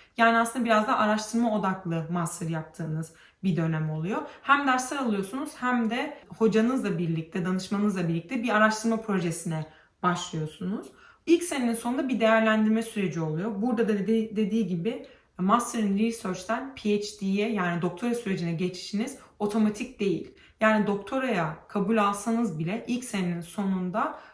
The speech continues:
doktoraya devam edememe gibi bir durum söz konusu olabiliyor. Bu neye göre belirleniyor? Hem ders notlarınıza bakılıyor hem de bu bir senelik süreçteki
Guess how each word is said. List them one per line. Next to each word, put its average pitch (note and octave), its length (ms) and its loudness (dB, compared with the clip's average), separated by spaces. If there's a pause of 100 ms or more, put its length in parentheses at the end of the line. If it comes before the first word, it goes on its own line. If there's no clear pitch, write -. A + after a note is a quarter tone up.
(160)
doktoraya A3 520 0
devam G#3+ 360 4
edememe G3+ 460 2
gibi D#3+ 280 -2
bir D3+ 80 -6
durum A3+ 300 -2
söz G#3 260 -4
konusu F#3 320 -4
olabiliyor. F#3 600 -2 (340)
Bu C#4+ 200 -2
neye C4 200 4
göre F#3+ 340 0
belirleniyor? E3 560 -2 (360)
Hem C4 280 4
ders A#3 240 4
notlarınıza E3+ 540 -2
bakılıyor F3 520 -4
hem A#3 220 2
de G#3 120 -2
bu G#3+ 180 -2
bir A#3+ 60 -2
senelik A3 460 0
süreçteki F#3+ 720 -4